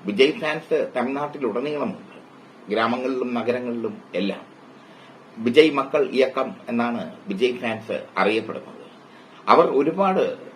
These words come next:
സാമൂഹ്യ പ്രവർത്തനങ്ങൾ ചെയ്യുന്നുണ്ട്. അങ്ങനെയൊക്കെയുള്ള ഫാൻസിനെ വിജയ് അതിമനോഹരമായി രാഷ്ട്രീയമാക്കി മാറ്റുകയായിരുന്നു, രാഷ്ട്രീയ പ്രവർത്തകരാക്കി മാറ്റുകയായിരുന്നു. പണ്ട് എം ജി ആർ ചെയ്തതുപോലെ.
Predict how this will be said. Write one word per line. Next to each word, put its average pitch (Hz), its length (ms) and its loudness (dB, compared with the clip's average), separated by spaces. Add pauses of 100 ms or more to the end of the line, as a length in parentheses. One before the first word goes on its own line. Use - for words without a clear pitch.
(200)
സാമൂഹ്യ 135 540 2 (100)
പ്രവർത്തനങ്ങൾ 117 580 0 (280)
ചെയ്യുന്നുണ്ട്. 104 600 -6 (760)
അങ്ങനെയൊക്കെയുള്ള 180 840 0 (840)
ഫാൻസിനെ 143 640 -2 (400)
വിജയ് 147 340 0 (260)
അതിമനോഹരമായി 147 880 0 (640)
രാഷ്ട്രീയമാക്കി 120 840 -2 (180)
മാറ്റുകയായിരുന്നു, 98 680 -2
രാഷ്ട്രീയ 135 380 -2
പ്രവർത്തകരാക്കി 135 960 -6 (140)
മാറ്റുകയായിരുന്നു. 101 720 -4 (560)
പണ്ട് 139 200 6
എം 131 400 4 (100)
ജി 131 60 0
ആർ 101 180 0 (120)
ചെയ്തതുപോലെ. 95 640 0